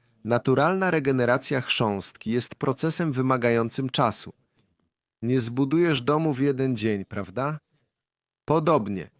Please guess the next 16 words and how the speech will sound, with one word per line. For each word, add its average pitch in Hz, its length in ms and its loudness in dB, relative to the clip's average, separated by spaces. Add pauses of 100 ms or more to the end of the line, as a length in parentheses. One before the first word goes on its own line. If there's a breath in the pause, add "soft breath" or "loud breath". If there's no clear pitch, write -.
(140)
odbudowa 131 640 0
chrząstki 139 680 0
wymaga 131 440 0
konsekwencji 123 920 -4
i 107 60 -10
cierpliwości. 135 920 -2 (480)
Pamiętaj, 143 640 0
twoja 127 360 0
chrząstka 156 680 -2
nie 135 160 0
zużyła 135 540 0
się - 180 -2
z 101 120 -6
dnia 127 180 -2
na 127 200 2
dzień, 92 260 -8